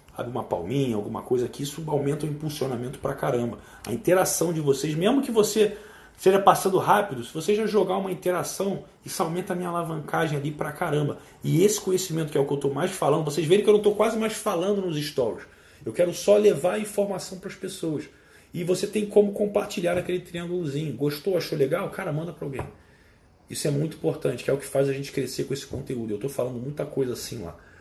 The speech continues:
Gostou? Hoje, então, se você não viu, passa meus stories. São poucos, eu só, eu respondo poucos. Eu escolho.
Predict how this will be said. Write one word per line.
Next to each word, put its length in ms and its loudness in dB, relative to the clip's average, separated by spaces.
Gostou? 480 2
Hoje, 180 6
então, 300 -2
se 60 -20
você 220 2
não 120 0
viu, 220 0
passa 280 -2
meus 200 -2
stories. 280 2
São 140 -8
poucos, 340 8
eu 60 -10
só, 80 0
eu 140 0
respondo 340 -2
poucos. 400 10
Eu 120 -2
escolho. 800 6